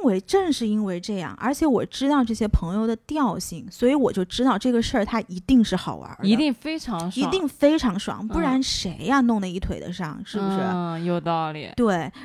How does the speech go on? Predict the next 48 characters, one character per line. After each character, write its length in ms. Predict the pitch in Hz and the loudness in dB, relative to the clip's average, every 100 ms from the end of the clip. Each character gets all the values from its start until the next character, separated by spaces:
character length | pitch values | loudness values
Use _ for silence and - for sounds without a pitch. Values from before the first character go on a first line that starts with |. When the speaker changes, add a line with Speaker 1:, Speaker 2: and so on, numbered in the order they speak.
| - | -4
Speaker 1:
然 140 | 214 | 0
后 200 | 277 269 | 2 4
我 160 | 220 165 | 2 0
也， 200 | 165 214 | 0 0
我 160 | 202 | 2
也 120 | 240 196 | 0 0
会 140 | 208 | -2
觉 240 | - 180 | -4 -6
得， 140 | 170 180 | -4 -4
就 120 | 202 | -6
是 140 | 196 | -6
他 260 | 185 - 247 | -6 -2 0
们 160 | 240 202 | 0 0
真 160 | 196 | -4
正 140 | 196 202 | -6 -4
站 180 | 214 | -4
上 180 | 196 185 | -2 -4
板 220 | 180 175 - | -4 -6 -6
的 120 | 180 | -4
那 160 | 190 | -4
种， 300 | 180 165 139 - - _ _ _ _ | -4 -4 -6 -10 -20 _ _ _ _
嗯， 300 | 247 185 175 | -6 -6 -4
就 100 | 185 | -4
是 100 | 208 | -4
很 240 | 208 180 180 | -2 -6 -8
自 240 | - 233 | -4 0
由 160 | 196 175 | 0 0
的 80 | |
状 360 | 180 233 202 180 | -2 -2 -4 -4
态， 200 | 190 180 | -6 -8
以 120 | 180 | -8
及 100 | 175 | -10
他 220 | 196 214 | -8 -4
们 120 | 214 196 | -2 -2
当 180 | 196 202 | -4 -4
时 140 | 185 | -6
那 100 | 180 | -8
个 100 | 180 | -8
绚 380 | 180 - 254 214 | -10 -2 0 0
丽 100 | 196 | -2
而 160 | 175 180 | -4 -6
宽 280 | - 214 | -4 -2
广 160 | 220 135 | -2 -4
的 120 | 139 | -8
那 80 | 185 | -8
个 80 | 190 | -8
世 240 | - 226 | -6 -6
界， 320 | 208 240 180 | -4 -2 -2